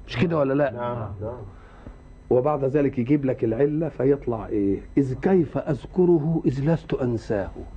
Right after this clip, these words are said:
Speaker 2: الله.
Speaker 1: آه. "الله يعلم أني لست إيه؟ أذكره". لما تسمعها أنت تنخض،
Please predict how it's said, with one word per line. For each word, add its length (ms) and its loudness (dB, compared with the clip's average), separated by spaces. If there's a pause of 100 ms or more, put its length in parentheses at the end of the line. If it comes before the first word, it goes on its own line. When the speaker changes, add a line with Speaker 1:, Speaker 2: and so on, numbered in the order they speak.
(220)
Speaker 2:
الله. 200 2 (3750)
Speaker 1:
آه. 640 0 (380)
"الله 440 4
يعلم 380 4
أني 380 4
لست 260 0
إيه؟ 300 4 (880)
أذكره". 840 2 (540)
لما 220 4
تسمعها 500 0
أنت 220 -2
تنخض، 480 0